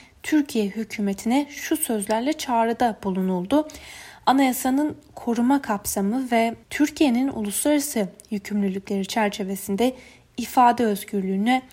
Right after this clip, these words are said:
saygı duymaya çağırıyoruz." Arab News Gergerlioğlu'nun vekilliği düşürüldü sözleriyle haberi duyururken Al Arabiya ise şöyle yazmış:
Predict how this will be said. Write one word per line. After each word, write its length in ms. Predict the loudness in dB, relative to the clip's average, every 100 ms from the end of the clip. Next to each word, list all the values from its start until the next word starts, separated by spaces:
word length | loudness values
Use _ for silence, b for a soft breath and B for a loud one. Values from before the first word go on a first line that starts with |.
| B -10
saygı 540 | 0 2 2 0 -2
duymaya 520 | -2 -4 0 0 -2 -4 B _ _
çağırıyoruz." 840 | -4 0 2 0 -4 -10 -14 -16 -20 -20 _ _ _ _ _ _ -20 -20 -20 -20 _ _ _ _ -20 B 4
Arab 300 | 6 6 4
News 320 | 4 4 2
Gergerlioğlu'nun 1000 | 0 2 4 4 4 2 2 2 2 2
vekilliği 520 | 0 0 -2 2 2
düşürüldü 600 | 2 -2 2 2 2 0
sözleriyle 680 | -2 -2 -2 0 -2 -2 -2
haberi 400 | -2 -2 -2 -4 -6 -2
duyururken 640 | 0 0 -2 -2 0 0 -2 B B
Al 180 | 0 2
Arabiya 520 | 4 4 4 2 -2
ise 360 | -4 -2 2 2 0 -16
şöyle 440 | -8 2 2 4 0
yazmış: 540 | 0 -2 -4 -4 -6